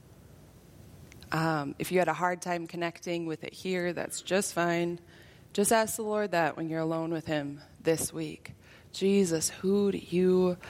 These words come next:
want me to see?" Maybe it's someone within our congregation or another believer that you just see is struggling. But Jesus, who do you want me to see? <sighs>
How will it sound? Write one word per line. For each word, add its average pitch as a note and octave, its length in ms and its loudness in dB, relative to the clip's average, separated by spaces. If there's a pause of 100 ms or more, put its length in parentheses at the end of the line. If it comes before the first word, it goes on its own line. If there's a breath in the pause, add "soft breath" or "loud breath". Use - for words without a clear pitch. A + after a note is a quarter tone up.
(320 loud breath)
want E3 260 0
me E3+ 240 4
to E3+ 160 -2
see?" D#3+ 480 -2 (500 loud breath)
Maybe B3 320 2
it's - 220 0
someone G3+ 480 0 (240)
within G3+ 300 2
our F#3 80 0
congregation E3+ 1000 0
or E3+ 60 0
another F3+ 340 2
believer E3 760 2 (420 loud breath)
that - 120 -6
you F#3+ 160 4
just D#3+ 180 -2
see F3 200 0
is D3 100 0
struggling. D#3+ 880 -2 (2250 loud breath)
But - 140 -4
Jesus, F#3+ 500 2
who A3 400 0
do G#3+ 80 -2
you F3+ 240 -2
want F3 320 2
me D#3 360 2 (280)
to F3 120 0
see? D3+ 500 0 (3000 loud breath)
<sighs> - 120 0